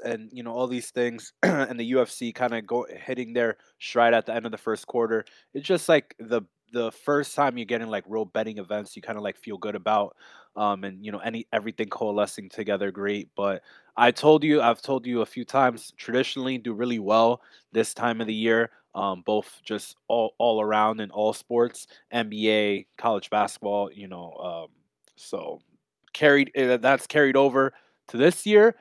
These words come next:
And, uh, yeah, good card last week, um, and, uh, pay-per-view this week. So, you know, some fights that are more important this week. Um, but last week I was very entertained, and, and we, we, we finished the night, uh, we finished the night off on a high note in the Northeast. Uh,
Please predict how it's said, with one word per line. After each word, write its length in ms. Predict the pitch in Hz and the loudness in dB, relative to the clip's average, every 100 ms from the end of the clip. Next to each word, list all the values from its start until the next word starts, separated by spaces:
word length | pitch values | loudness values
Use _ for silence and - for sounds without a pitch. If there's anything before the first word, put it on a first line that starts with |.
| _ _ _ | _ _ _
And, 340 | 123 123 117 | -2 -2 4
uh, 100 | 117 | 4
yeah, 240 | 110 139 117 | 6 4 4
good 220 | 95 127 | 2 -4
card 240 | - 147 | 2 0
last 360 | 113 127 139 - | 6 4 4 -2
week, 300 | 160 185 - - _ _ - | -6 -6 -8 -20 _ _ -8
um, 520 | 110 107 104 98 92 | 0 0 0 -2 -8
and, 260 | 110 107 104 | -8 -4 -2
uh, 120 | 104 | -2
pay-per-view 500 | - 135 - 123 127 | -2 -6 -6 -8 -2
this 300 | 156 226 - | -2 -2 -4
week. 260 | 240 226 - | -6 -6 -10
So, 240 | - 196 | 0 0
you 140 | 190 | 0
know, 180 | 190 185 | -2 -4
some 320 | 165 180 151 | -2 -4 -4
fights 400 | - - 151 147 | -16 -2 -2 -2
that 220 | - 135 127 | -4 -2 0
are 180 | 123 | -2
more 200 | 113 131 | -4 -6
important 380 | 117 - 120 117 | -6 -4 -6 -4
this 220 | 117 - | -8 -8
week. 260 | 110 110 - _ _ - _ | -10 -10 -12 _ _ -20 _
Um, 460 | 98 95 90 87 _ | -6 -4 -6 -14 _
but 220 | 107 95 | -6 -4
last 340 | 98 - 127 - | 2 4 4 0
week 120 | 104 | -8
I 60 | 92 | -8
was 140 | 90 | -6
very 300 | 107 117 110 | -2 -2 0
entertained, 640 | 101 - 92 131 123 98 90 | -6 -8 -12 -6 -6 -6 -12
and, 140 | 87 _ _ - | -16 _ _ -12
and 140 | 104 | -12
we, 120 | - | -12
we, 120 | - - | -16 -18
we 180 | - - | -4 -4
finished 360 | - 320 302 - | 6 8 8 4
the 80 | |
night, 220 | 151 165 - _ - | 2 2 0 _ -12
uh, 320 | - 120 113 107 | 0 2 2 0
we 200 | 107 127 | -4 -12
finished 360 | - 196 190 | 0 0 0
the 60 | 175 | -2
night 200 | 160 165 | 2 6
off 220 | 170 - | 4 4
on 80 | 139 | -4
a 60 | 113 | 0
high 200 | 143 143 | 2 2
note 300 | 151 139 95 | 2 2 0
in 80 | 113 | -12
the 80 | 113 | -12
Northeast. 600 | 107 101 - 107 - 104 | -10 -10 -8 -10 -10 -6
Uh, 180 | 104 | -6